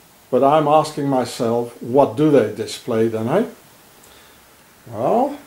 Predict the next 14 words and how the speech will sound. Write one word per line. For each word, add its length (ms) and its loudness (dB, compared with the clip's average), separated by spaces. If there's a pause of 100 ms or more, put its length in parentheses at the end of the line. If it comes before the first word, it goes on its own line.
there 280 2
it 80 4
is. 420 2
That's 300 -4
what 160 -2
they 120 0
display. 760 0 (1040)
The 180 -10
whole 220 0
thing 180 4
is 160 6
in 140 6
a 80 4
square 640 4